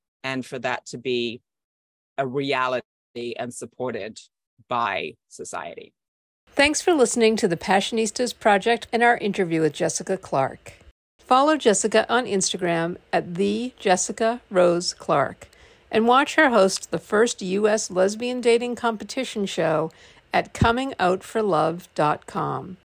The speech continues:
Speaker 2: Learn more about her three tattoo and piercing studios at high art tattoo dot com and on Instagram at high art tattoo.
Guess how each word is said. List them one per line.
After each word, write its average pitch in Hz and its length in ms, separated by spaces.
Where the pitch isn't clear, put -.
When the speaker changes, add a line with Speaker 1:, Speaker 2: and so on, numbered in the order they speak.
Speaker 2:
Learn 294 300
more 240 220
about 196 220
her 185 120
three 202 380
tattoo 214 560
and 196 160
piercing 202 460
studios 151 760
at - 240
high 247 280
art 214 240
tattoo 185 840
dot 160 320
com 143 500
and 214 120
on 220 160
Instagram 170 840
at 185 180
high 196 320
art 156 440
tattoo. - 600